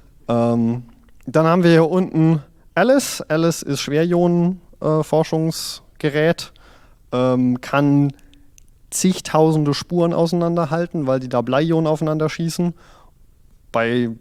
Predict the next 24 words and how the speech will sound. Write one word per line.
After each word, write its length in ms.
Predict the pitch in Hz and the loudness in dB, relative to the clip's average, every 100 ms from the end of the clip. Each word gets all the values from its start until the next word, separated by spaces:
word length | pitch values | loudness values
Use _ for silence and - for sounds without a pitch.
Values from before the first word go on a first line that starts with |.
| - - - - - - | -18 -20 -20 -20 -10 0
doch 300 | 156 - - - | 0 0 -8 -14
sehr, 320 | 107 107 170 | -6 0 2
sehr 180 | 170 156 | 2 0
anständigen 500 | 160 - 160 139 131 | -2 -4 -4 -4 -4
Energien 480 | 135 139 139 147 135 - - | -4 -4 -2 -4 -4 -10 -18
pro 240 | - 151 156 | -8 -4 -4
Proton. 640 | - 165 160 92 - 80 - - - - | -2 -4 -2 -6 -10 -16 -20 -20 -18 -8
Ja. 220 | 185 226 175 139 - - - - - - - - | -6 -6 -8 -14 -18 -20 -20 -20 -20 -20 -20 -20
So, 280 | - 101 92 | -10 -8 -8
das 180 | 104 135 | -8 -6
muss 200 | 151 156 | -4 -2
man 140 | 135 | 0
dann 160 | 131 131 | 0 -2
mit 160 | 127 | -2
Blei 180 | 131 143 | 0 0
multiplizieren, 760 | 127 110 104 107 - 107 95 87 | 0 -2 -6 -10 -10 -8 -8 -10
ne? 100 | 110 | -8
Da 140 | 113 | -6
kommt 240 | 143 123 | -6 -4
Unmengen 380 | 160 170 156 139 | 0 0 0 -2
an 60 | 131 | -4
Energie 340 | 131 127 160 | -4 -4 -4
rein. 260 | 165 151 165 - - - - _ - | -2 0 -2 -8 -20 -20 -20 _ -6
Ähm, 560 | 123 123 120 120 135 | -4 -2 -2 -2 -6